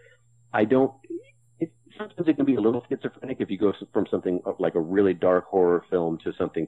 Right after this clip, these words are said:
totally light and fluffy. Um, but it's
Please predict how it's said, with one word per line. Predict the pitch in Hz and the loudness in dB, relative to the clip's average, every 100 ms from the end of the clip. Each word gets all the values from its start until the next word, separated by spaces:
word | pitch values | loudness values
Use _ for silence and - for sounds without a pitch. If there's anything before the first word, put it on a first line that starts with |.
| - | -2
totally | 92 92 80 | 0 2 2
light | 85 85 - | 0 -2 -6
and | - | -4
fluffy. | 123 127 - 87 - - - _ | -2 0 -2 -6 -8 -20 -20 _
Um, | 101 95 95 92 95 _ - 90 | 0 2 2 -2 -10 _ -20 -4
but | 113 110 _ - | -4 -4 _ -10
it's | - 202 | 0 0